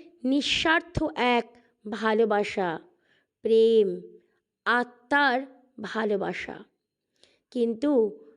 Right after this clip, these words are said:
তোমার প্রতি তাদের অবহেলা তোমাকে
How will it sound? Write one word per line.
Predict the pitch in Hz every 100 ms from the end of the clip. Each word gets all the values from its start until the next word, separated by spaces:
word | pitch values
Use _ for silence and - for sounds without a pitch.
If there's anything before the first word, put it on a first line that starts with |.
| _
তোমার | 302 294 320 330
প্রতি | 320 302 302 269 214 220 - - -
তাদের | 226 214 233 226 -
অবহেলা | 214 208 233 214 247 277 208 202 - _ _
তোমাকে | 302 302 320 349 247 277